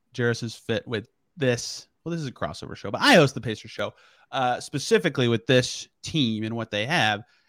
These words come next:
And to do that, gonna c-, pull up that Carlisle quote that I referenced earlier. The exact thing he said at his exit interview about two months ago was, "Everybody wants a four-man that has length, that can guard multiple positions, that can shoot threes and make plays. It's become one of the hardest positions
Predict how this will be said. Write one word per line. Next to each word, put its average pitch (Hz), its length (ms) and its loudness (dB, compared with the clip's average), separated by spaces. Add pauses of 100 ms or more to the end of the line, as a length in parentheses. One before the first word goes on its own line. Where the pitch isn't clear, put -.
And 151 160 -4
to 202 80 -2
do 381 180 4
that, 156 320 6 (180)
gonna 151 160 -4
c-, - 200 -12
pull 196 180 2
up 175 120 2
that 143 140 2
Carlisle 135 420 2
quote 127 320 -4
that 117 100 -4
I 110 220 0
referenced 151 720 2 (100)
earlier. 107 360 0
The 107 140 -10
exact 220 320 -2
thing 208 140 -2
he 170 120 -4
said 147 360 2
at 120 100 -4
his 131 160 -8
exit 135 260 -8
interview 104 420 -6 (320)
about 107 260 0
two - 120 -8
months 107 220 -8
ago 120 160 -4
was, 107 200 -4 (460)
"Everybody 311 460 2
wants 208 300 2
a 123 100 -8
four-man 202 480 4
that 160 120 0
has 156 280 2
length, 143 340 -2 (240)
that 113 160 -4
can 101 160 -4
guard 160 280 8
multiple 175 280 0
positions, 135 460 -6 (180)
that 127 140 -6
can 101 100 -12
shoot 165 300 -4
threes 143 320 2 (180)
and 107 120 -6
make 165 200 2
plays. 127 380 0
It's - 120 -20
become 131 260 -8
one 131 100 -2
of 123 40 -2
the 110 60 0
hardest 185 360 2
positions 147 580 -4